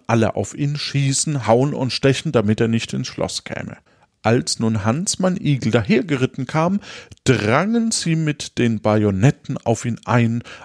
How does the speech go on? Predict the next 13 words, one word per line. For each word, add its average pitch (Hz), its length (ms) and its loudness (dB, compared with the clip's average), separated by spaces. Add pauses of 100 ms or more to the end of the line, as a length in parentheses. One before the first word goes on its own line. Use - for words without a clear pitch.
aber 107 260 2
er 101 200 0
gab 147 500 -2
dem 151 280 0
Hahn 107 380 0
die 107 120 -2
Sporen, 110 760 0
flog 175 540 0
auf 135 480 2
über 208 260 2
das 180 300 -2
Tor 139 400 2
hin 143 320 -2